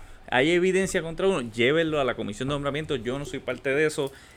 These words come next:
El senador es el presidente de la comisión y él, pues, tendrá que evaluarlo junto a los compañeros.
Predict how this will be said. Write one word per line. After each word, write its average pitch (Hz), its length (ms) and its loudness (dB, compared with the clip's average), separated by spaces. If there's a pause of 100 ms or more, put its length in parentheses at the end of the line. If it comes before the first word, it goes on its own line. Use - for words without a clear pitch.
(160)
El 113 140 0
senador 101 420 2
es 135 60 4
el 139 60 0
presidente 127 380 -2
de 127 60 2
la 131 60 -2
comisión 196 440 0 (540)
y 117 180 2
él, 156 120 4
pues, - 180 0
tendrá 131 500 2 (360)
que 135 100 4
evaluarlo 143 400 8
junto 202 360 2
a 180 40 4
los - 180 0
compañeros. 101 920 -4